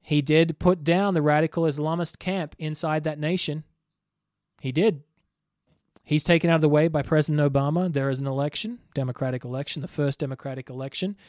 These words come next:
in Egypt's history, and they elect a Muslim Brotherhood leader. And they start chanting, "Jerusalem is our path, jihad is our way," or the other <laughs> way around. They, they were ready to, they were ready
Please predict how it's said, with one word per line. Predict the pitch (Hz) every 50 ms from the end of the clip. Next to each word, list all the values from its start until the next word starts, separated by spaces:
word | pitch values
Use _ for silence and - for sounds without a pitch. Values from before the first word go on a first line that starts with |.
| - - - - - - - _ _ _ _ _
in | - 147 147
Egypt's | 151 160 160 156 165 151 -
history, | - 180 196 - - - 160 147 151 165 165 - _ _ _ _ _ _ _ _ _
and | - 143 156 160 160
they | 170 175 196 220
elect | 233 214 185 160 160 180 220 - - - - - - _ _ _ _ -
a | 180
Muslim | 202 233 247 226 254 262 247
Brotherhood | 226 262 277 294 320 302 233 269 208 190
leader. | 185 170 143 120 101 - - _ _ _ _ _ _ _ _ _ _ _ _ _ _ _ _ _ _ _ -
And | 180 202 220 220
they | 226 226
start | - - - 233 226 233 226
chanting, | - - - 233 247 269 294 269 - - 160 135 123
"Jerusalem | 117 143 170 175 196 226 254 233 - 277 254 240 240 240 240
is | 240 233 220
our | 247 233 226
path, | 226 - - 240 262 233 170 127 123 - -
jihad | 147 165 185 170 160 202 220 233 247
is | 240 214 226
our | 233 226 226
way," | 220 226 226 214 165 147
or | 143 139
the | 143 151 147 143 160
other | 170 175 170
<laughs> | 139
way | 175 190
around. | 165 175 208 190 165 127 - - _ _ _ _ _ _ _ _ _ _
They, | - 143 170 196 226 240 208
they | 170 196 220 247
were | 240 240 247
ready | 240 240 247 262 247 185
to, | 165 - - 175 - - - _ - - - - -
they | 165 175 196
were | 214 220 220
ready | 214 220 240 254 240 151 120 120 -